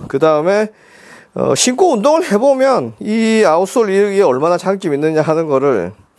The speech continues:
그 직관적으로 바로 알 수 있을 정도로 굉장히 좋은 신발이에요. 그래서, 어, 이제 이게 티세븐의 경우에는 캥거루 가죽이 돼 있기 때문에 사람들이 "신발이 좋은 거 아니냐,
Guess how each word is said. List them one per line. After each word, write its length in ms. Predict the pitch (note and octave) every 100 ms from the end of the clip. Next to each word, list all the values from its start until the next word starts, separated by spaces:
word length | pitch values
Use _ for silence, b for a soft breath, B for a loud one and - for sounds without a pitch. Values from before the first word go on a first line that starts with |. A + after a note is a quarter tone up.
| B B B B B _
그 460 | - A#2+ A#2 A2+ A2+ -
직관적으로 640 | A#3+ C4 D#4 C4+ D3 F3
바로 240 | F3 C3
알 160 | E3+ B2
수 120 | A2+
있을 320 | B2+ A#2+ -
정도로 360 | - A2+ G#2+ A#2+
굉장히 240 | C3+ C#3+
좋은 220 | C3 G#2 G2+
신발이에요. 460 | A2+ G2 F#2+ F#2+
그래서, 320 | G#2 G2+ A2 G2+ B B B B B B B -
어, 460 | G2+ G#2+ A2+ A2 A2
이제 260 | B2 C3 -
이게 200 | F#3 F#3
티세븐의 600 | F3+ B3+ - C#4+ C4 A#3
경우에는 640 | F3+ D#3 D#3+ D3 D#3 F3 C#3+
캥거루 360 | - C4+ D4 B3
가죽이 300 | E3 E3 D#3+
돼 100 | C3
있기 140 | C#3
때문에 320 | D3+ C3 C3
사람들이 500 | C#3 B2 C3+ D#3 D3+
"신발이 360 | C3 F#3 F3 D#3+
좋은 240 | C3 C3+
거 80 | D#3
아니냐, 520 | A2+ B2+ C#3 F#2+ D#2+